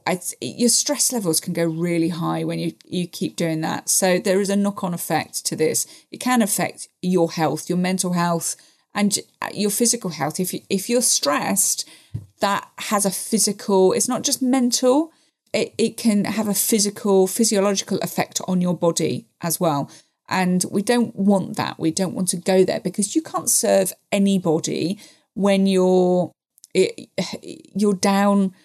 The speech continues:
physically and you're down mentally and you're down emotionally. And,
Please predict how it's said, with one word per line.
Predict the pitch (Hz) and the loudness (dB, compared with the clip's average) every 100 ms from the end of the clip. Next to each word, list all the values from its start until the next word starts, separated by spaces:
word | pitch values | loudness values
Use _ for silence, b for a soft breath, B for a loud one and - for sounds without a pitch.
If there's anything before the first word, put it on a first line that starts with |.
| b b | b b
physically | - 233 - - 190 185 | -2 0 0 -2 0 2
and | 185 | 2
you're | 185 | 2
down | 185 185 175 175 | 0 0 -2 -2
mentally | 190 185 180 185 | 0 0 0 -2
and | 175 | 0
you're | 185 | 0
down | 180 175 175 | -2 -2 -4
emotionally. | - 208 226 226 214 190 - _ _ _ _ _ _ _ _ _ | 0 2 2 0 -2 -4 -8 _ _ _ _ _ _ _ _ _
And, | 233 190 185 | 0 2 0